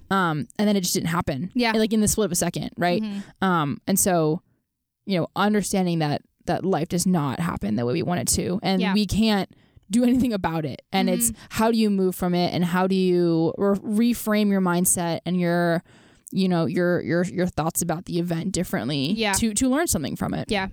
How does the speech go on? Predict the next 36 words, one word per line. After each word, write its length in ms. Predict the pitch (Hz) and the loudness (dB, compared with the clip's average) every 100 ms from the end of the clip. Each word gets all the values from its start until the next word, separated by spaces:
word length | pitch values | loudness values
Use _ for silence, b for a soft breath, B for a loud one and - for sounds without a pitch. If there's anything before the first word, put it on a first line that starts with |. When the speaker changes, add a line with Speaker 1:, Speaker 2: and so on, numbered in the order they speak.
| - | -6
Speaker 2:
definitely. 440 | 208 196 208 196 | -4 -2 -2 0
And 120 | 202 220 | 0 0
I 40 | |
think 180 | 254 247 | 0 0
it's 100 | 226 | 0
important 400 | 214 208 185 190 | 0 0 -2 -2
to 100 | 175 | -6
also 280 | 208 190 - | -4 -4 -4
have 240 | 196 190 185 | -2 -2 -2
that 140 | 180 | -4
maturity 580 | 196 - 196 185 180 175 | -6 -2 -2 0 -2 -4
of, 180 | 180 190 | -4 -4
like, 320 | 165 170 - 214 | -4 -6 -8 -2
understanding, 760 | 220 220 208 202 208 202 202 | 0 0 -2 -2 0 0 0
like, 380 | 190 180 180 - b b b b b b b _ _ _ _ _ _ _ - _ _ | 0 -2 -2 -8 b b b b b b b _ _ _ _ _ _ _ -20 _ _
like, 160 | 240 226 | -4 0
when 180 | 220 214 | 2 2
you 80 | 214 | 2
cannot 460 | - 196 180 175 | -2 -2 0 0
go 180 | 185 180 | 0 0
on 320 | 170 165 185 196 | 0 0 -2 0
Speaker 1:
Mm-hmm. 300 | 226 220 214 | 2 2 2
Speaker 2:
or 120 | 220 196 | 2 0
it's 220 | 190 202 | -2 -6
gonna 160 | 202 | -4
compromise 580 | 185 202 185 180 180 180 | -2 -2 -2 -2 -2 -2
you. 120 | 185 | 0
Speaker 1:
Yeah. 260 | 208 214 190 - | 2 2 0 -4
Speaker 2:
Um, 480 | 202 185 175 165 180 | -2 0 0 -4 -4
one 120 | 196 214 | 0 2
of 40 | |
my 80 | 202 | 2
favorite 280 | 208 202 208 | 0 -2 -2
quotes 320 | 202 202 202 | -2 -2 -2
is, 120 | 190 | -2
like, 200 | 190 190 | -2 -4